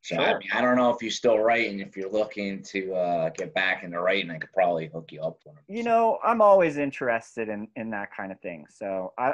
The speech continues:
Speaker 2: I would still do it, and I'm still a very big fan.
Speaker 1: Oh, okay. And then you,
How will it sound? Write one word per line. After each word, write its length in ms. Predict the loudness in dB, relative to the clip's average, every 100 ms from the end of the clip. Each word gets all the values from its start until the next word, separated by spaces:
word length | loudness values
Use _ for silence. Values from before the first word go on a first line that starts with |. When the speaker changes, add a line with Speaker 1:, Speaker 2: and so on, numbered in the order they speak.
| 0
Speaker 2:
I 80 | 0
would 180 | 0
still 280 | -4 -6 -6
do 180 | -2 0
it, 100 | 0
and 80 | 0
I'm 120 | -4
still 320 | -4 -2 -2
a 40 | 0
very 300 | 0 0 -2
big 240 | -6 -8
fan. 320 | -14 -16 -18 _ _ _ _ _ _ _
Speaker 1:
Oh, 260 | -10 -8 -8
okay. 260 | -10 -12 -14 -18 _ -6
And 180 | -2 0
then 220 | 0 -2
you, 140 | -4